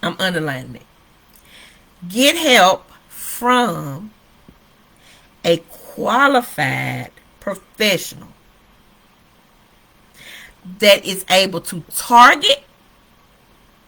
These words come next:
your child's needed areas of growth.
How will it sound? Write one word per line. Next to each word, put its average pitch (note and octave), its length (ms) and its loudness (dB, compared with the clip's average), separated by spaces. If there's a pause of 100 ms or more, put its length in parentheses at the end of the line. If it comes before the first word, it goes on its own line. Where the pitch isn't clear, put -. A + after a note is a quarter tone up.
(1400)
your G3+ 300 2
child's D#3+ 760 4 (200)
needed G#3+ 640 -4 (160)
areas F3+ 560 0
of E3 200 -14
growth. - 280 -6